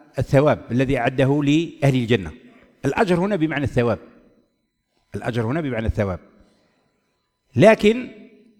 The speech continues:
لم يذكر الله عز وجل هنا لفظ الثواب، وإنما ذكر الأجر، لأن الأجر يكون في مقابل العمل الذي يستحق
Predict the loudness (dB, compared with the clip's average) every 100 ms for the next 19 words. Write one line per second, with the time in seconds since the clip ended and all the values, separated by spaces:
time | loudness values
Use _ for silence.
0 | _ _ _ _ -2 0 2 0 2 4
1 | 2 2 2 2 2 2 2 2 2 0
2 | 2 4 4 2 2 0 0 0 -2 -2
3 | -4 -4 -8 -14 _ _ _ _ _ _
4 | _ _ _ _ _ -6 -2 0 2 2
5 | 2 4 4 4 -6 -8 2 2 2 -2
6 | 0 0 0 -2 -2 -2 4 4 4 0
7 | 0 2 4 6 4 4 6 4 2 -6
8 | -16 -20 -4 2 6 6 6 4 2 2
9 | 2 0 4 2 2 4